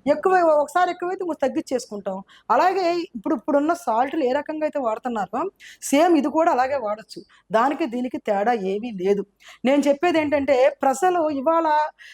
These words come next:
ఇవాళ టెక్నాలజీ పరంగా ముందుకు ఎలా వెళ్ళామో, అలాగే టెక్నాలజీ పరంగా మన హెల్త్ పరంగా ఇప్పుడు ఒకప్పుడు కా-, కా-, కళ్ళు సాల్ట్ వాడినప్పుడు ఏ రోగాలు లేవు, ఓకే, కా-,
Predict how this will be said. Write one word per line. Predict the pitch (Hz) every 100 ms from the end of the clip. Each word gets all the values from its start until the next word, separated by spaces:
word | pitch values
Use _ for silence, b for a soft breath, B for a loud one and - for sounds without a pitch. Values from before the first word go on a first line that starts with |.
| B
ఇవాళ | 269 339
టెక్నాలజీ | 330 254 262 339 370 349 381
పరంగా | 349 339 339
ముందుకు | 311 285 311 285
ఎలా | 262
వెళ్ళామో, | 302 285 226 190 262 381 B B 220
అలాగే | 294 370
టెక్నాలజీ | 403 262 254 359 381 381
పరంగా | 370 359 349
మన | 330 320
హెల్త్ | 233 262 403 381
పరంగా | 359 330 294 294
ఇప్పుడు | 285 294
ఒకప్పుడు | 277 277 330 320 311 - B B -
కా-, | 226 247 240
కా-, | 220 214
కళ్ళు | 233 269
సాల్ట్ | 359 349
వాడినప్పుడు | 330 320 330 320 330
ఏ | 277
రోగాలు | 339 349 339 294
లేవు, | 302 254 285
ఓకే, | 320 330
కా-, | 285